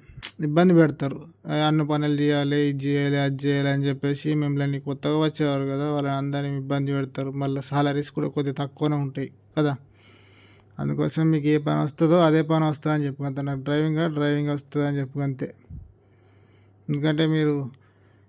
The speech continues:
ఇబ్బంది పెడతారు అన్నట్టు. కొంతమంది వా-, మా దోస్తు ఒక ఆయన వచ్చిండు శాంపిల్గా. మా దోస్తు ఆయన ఒక ఆయన వచ్చిండు. మ్, ఆయన వచ్చి, ఆ, ఇప్పుడు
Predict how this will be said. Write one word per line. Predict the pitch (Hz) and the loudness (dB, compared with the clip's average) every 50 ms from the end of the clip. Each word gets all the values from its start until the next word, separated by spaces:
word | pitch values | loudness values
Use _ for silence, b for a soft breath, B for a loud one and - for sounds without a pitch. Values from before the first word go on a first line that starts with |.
| b - | b -4
ఇబ్బంది | 180 165 160 180 185 185 180 | -2 2 4 4 6 6 6
పెడతారు | 175 180 170 160 170 175 170 | 6 4 4 4 4 4 4
అన్నట్టు. | 165 160 151 151 147 | 4 4 2 2 0
కొంతమంది | 143 151 156 151 156 156 156 151 147 156 156 156 | 0 0 0 2 2 2 2 2 2 2 2 2
వా-, | 156 151 147 151 151 151 151 147 | 2 2 2 2 2 2 2 2
మా | 143 151 151 | 2 2 2
దోస్తు | 147 147 160 170 160 - 175 | 4 4 4 4 4 2 -2
ఒక | 165 170 | 0 2
ఆయన | 165 160 156 147 | 2 4 4 2
వచ్చిండు | 143 143 - - 170 151 139 131 - - - - | 0 -2 -2 -2 -2 0 0 -4 -8 -12 -10 -6
శాంపిల్గా. | 151 147 147 147 151 160 151 147 139 135 B B B - | -4 -2 -2 0 2 2 2 2 0 -2 B B B -14
మా | 226 151 147 151 | -10 -6 -4 -2
దోస్తు | 147 151 156 139 - 160 | 0 0 0 0 0 0
ఆయన | 156 151 151 | 0 2 0
ఒక | 143 147 | 0 0
ఆయన | 151 151 151 | 0 0 0
వచ్చిండు. | 147 143 - - 156 151 151 160 170 160 143 139 - - - - - - - - - _ b b b b b b b b b b b b b - _ _ - | -2 -4 -4 -4 -2 -2 0 0 -2 -2 -4 -6 -8 -10 -10 -12 -12 -12 -14 -20 -20 _ b b b b b b b b b b b b b -20 _ _ -4
మ్, | 160 151 151 151 151 147 | -2 -2 0 0 0 0
ఆయన | 151 156 156 156 156 | 0 2 2 2 2
వచ్చి, | 156 160 - - 175 175 175 175 170 156 151 147 147 139 127 b b b b b b b b - _ _ _ _ b b b b b b b b b _ _ - | 2 0 0 2 4 6 6 6 6 6 4 2 0 -4 -8 b b b b b b b b -20 _ _ _ _ b b b b b b b b b _ _ -4
ఆ, | 180 156 151 151 151 147 143 147 143 147 147 147 147 143 | -2 0 0 0 0 -2 -2 -4 -4 -6 -6 -6 -6 -8
ఇప్పుడు | 143 - 147 147 147 147 143 139 | -6 -4 -2 -2 -2 0 -2 -4